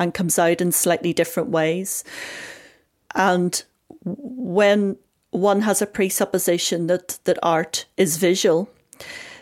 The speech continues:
this kind of idea of how writing behaves in a public and a gallery context becomes a very nuanced, complex and interesting place to have a bit of a punch and a kick at.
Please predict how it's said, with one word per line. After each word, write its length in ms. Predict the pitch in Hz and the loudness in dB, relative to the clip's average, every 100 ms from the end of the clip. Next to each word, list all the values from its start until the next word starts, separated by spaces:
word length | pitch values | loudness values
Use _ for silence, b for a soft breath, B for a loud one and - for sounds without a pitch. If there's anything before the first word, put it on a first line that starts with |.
| B - | B 0
this 180 | 196 - | 0 0
kind 240 | 202 180 | 0 0
of 80 | 185 | 2
idea 340 | 175 170 175 | 2 2 2
of 100 | 175 | 0
how 180 | - 175 | 0 0
writing 420 | 165 175 170 180 | 2 2 2 0
behaves 520 | 180 180 180 175 170 | -2 0 2 2 2
in 80 | 175 | 0
a 40 | 170 | 0
public 460 | - 165 165 170 | -2 -2 0 0
and 100 | 170 | 0
a 40 | 170 | 0
gallery 420 | 175 175 175 180 | 2 2 2 0
context 800 | - 156 156 - 151 - - - _ - | -2 -2 -2 -2 -4 -4 -8 -10 _ -6
becomes 440 | 185 214 196 190 | -2 0 2 2
a 60 | 196 | 0
very 340 | 190 180 180 | 0 2 0
nuanced, 840 | 175 170 170 170 175 175 - - - B B B | 0 0 0 0 0 -2 -2 -4 -10 B B B
complex 880 | - 196 165 - 170 170 - - - - b b - | -4 0 0 0 0 0 -4 -6 -6 -6 b b -4
and 160 | 180 196 | 2 4
interesting 680 | 202 196 226 202 196 180 | 4 2 2 2 0 -2
place 500 | 165 180 160 170 - - B B | 0 2 2 0 -4 -8 B B
to 80 | 185 | 0
have 180 | 190 175 | 0 0
a 60 | |
bit 160 | 175 170 | 2 2
of 80 | 180 | 0
a 60 | |
punch 340 | - 170 156 - | -2 -2 0 -2
and 60 | |
a 40 | 160 | -2
kick 280 | - - 185 | -4 -6 -8
at. 160 | 190 | -10